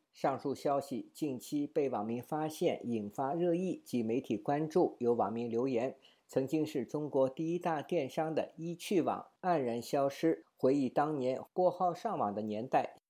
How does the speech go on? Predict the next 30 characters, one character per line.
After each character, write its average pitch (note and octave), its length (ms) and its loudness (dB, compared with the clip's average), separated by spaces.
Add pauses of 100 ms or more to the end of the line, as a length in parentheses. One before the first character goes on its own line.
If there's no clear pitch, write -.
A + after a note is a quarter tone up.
想 D3 340 4
起 - 160 0
了 A2 140 2
自 C#3+ 200 -2
己 A2 200 -2
第 C#3+ 240 0
一 D#3+ 100 4
次 - 380 -2
网 G#2+ 320 0
购 D#3 280 4
体 - 280 -4
验， A2+ 280 2
想 B2 320 -2
起 G#2+ 200 0
了 G#2 160 0
发 C#3 240 -2
邮 C3 200 0
件 C#3 320 2
咨 - 160 -2
询 D#3 240 0
商 F3 320 2
品、 A#2+ 300 -4
去 B2+ 220 -2
邮 A2+ 180 4
局 B2+ 160 -4
下 C3 300 -2
单 E3 240 0
的 C#3+ 100 0
经 B2 240 0
历。 B2 220 -2